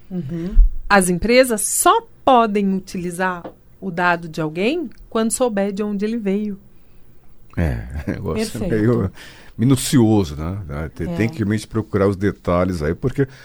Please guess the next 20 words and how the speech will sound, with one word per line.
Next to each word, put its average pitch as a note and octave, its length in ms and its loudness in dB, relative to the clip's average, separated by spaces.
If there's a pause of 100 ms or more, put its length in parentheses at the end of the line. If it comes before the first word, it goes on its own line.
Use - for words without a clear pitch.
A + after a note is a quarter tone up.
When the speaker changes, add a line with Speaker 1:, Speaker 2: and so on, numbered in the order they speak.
(200)
Speaker 3:
logicamente, A2 760 2 (280)
é, B1+ 800 -2 (280)
tudo A3+ 300 4
aqui G#2+ 200 2
no G2 80 2
Brasil, D#2+ 340 0
qualquer A2 340 2
coisa, A#2 340 2
é G#2+ 40 4
muito C3+ 280 0
complicado A2+ 460 -2
de A2+ 80 -2
resolver, D#2+ 400 -4
né? - 60 -12
Quando F2+ 140 -8
se - 60 -16
fala F#2+ 160 -4
de F2+ 80 -8
leis, C#2 320 -6
né? G2+ 180 0